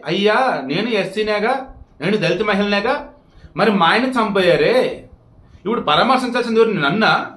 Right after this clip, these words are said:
గంజా బ్యాచ్నా?" ఓ ఊరిలో జనాన్ని ఘోరంగా మూడు పిచ్చుకుక్కలు కరుస్తున్నాయండి, వాటిని కొట్టబోయారు జనాలు. ఈలోపు జంతు ప్రేమికులు, మానవ హక్కుల వాళ్ళు వచ్చి, "ఏ కుక్కలు కొట్టకూడదు, చంపకూడదు"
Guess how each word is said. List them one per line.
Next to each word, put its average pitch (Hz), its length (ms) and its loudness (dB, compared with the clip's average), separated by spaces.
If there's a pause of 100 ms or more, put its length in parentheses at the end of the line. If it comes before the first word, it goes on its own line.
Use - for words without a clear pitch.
(240)
గంజా 220 280 2
బ్యాచ్నా?" 233 440 0 (1000)
ఓ 156 140 2
ఊరిలో 208 760 0
జనాన్ని 214 520 0
ఘోరంగా 196 380 0
మూడు 170 200 -2
పిచ్చుకుక్కలు 214 380 -6
కరుస్తున్నాయండి, 147 680 -4 (580)
వాటిని 170 240 0
కొట్టబోయారు 190 420 2
జనాలు. 156 600 -2
ఈలోపు 226 520 4
జంతు 196 200 -2
ప్రేమికులు, 202 360 0
మానవ 185 220 0
హక్కుల 180 220 -4
వాళ్ళు 175 160 0
వచ్చి, 175 200 -4
"ఏ 233 360 2
కుక్కలు 208 400 -6
కొట్టకూడదు, 202 400 -2
చంపకూడదు" 190 600 -2